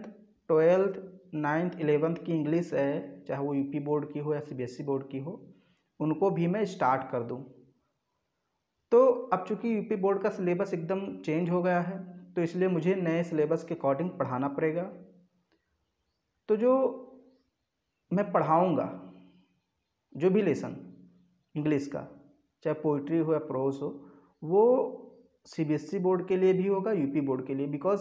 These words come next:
अब जो सिलेबस है, same हो गया है।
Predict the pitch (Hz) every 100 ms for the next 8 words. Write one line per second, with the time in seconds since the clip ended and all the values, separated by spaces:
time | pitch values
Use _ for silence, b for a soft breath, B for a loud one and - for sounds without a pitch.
0 | - 160 160 185 185 160 160 175 220 -
1 | - - _ - - 160 143 123 123 127
2 | 127 -